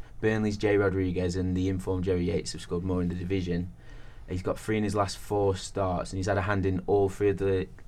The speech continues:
of the, uh, Sheffield United's last three goals. So he's absolutely flying right now, and crucially for this bet, he's, he's getting consistent ninety minutes and showing that he does,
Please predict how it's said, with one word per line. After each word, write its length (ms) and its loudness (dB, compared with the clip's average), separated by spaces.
of 160 -4
the, 440 0
uh, 200 -2
Sheffield 240 -4
United's 260 0
last 240 -2
three 380 4
goals. 540 4
So 100 -2
he's 80 4
absolutely 400 2
flying 320 2
right 220 0
now, 220 -2
and 260 -2
crucially 520 0
for 120 -6
this 140 -4
bet, 300 -4
he's, 200 -6
he's 120 -6
getting 200 2
consistent 480 -4
ninety 260 -2
minutes 360 -2
and 140 -4
showing 280 2
that 80 0
he 80 -4
does, 520 0